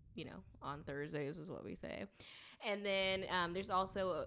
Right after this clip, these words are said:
you can pay for a membership and listen on Tuesdays for early release. Um,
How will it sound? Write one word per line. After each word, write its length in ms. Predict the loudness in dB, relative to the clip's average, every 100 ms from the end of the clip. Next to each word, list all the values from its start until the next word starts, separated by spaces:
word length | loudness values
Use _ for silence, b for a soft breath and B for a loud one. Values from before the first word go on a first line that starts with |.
| -4
you 100 | -8
can 160 | -4 4
pay 220 | 4 4
for 140 | 0 -2
a 20 |
membership 440 | -2 -2 -4 -4
and 160 | -6 -6
listen 240 | -6 -8
on 160 | -8 -6
Tuesdays 440 | -2 0 0 0
for 140 | -2 -6
early 280 | -6 -6 -6
release. 500 | -6 -8 -10 -12 -10 -4
Um, 760 | -2 0 -2 -4 -6 -8 -10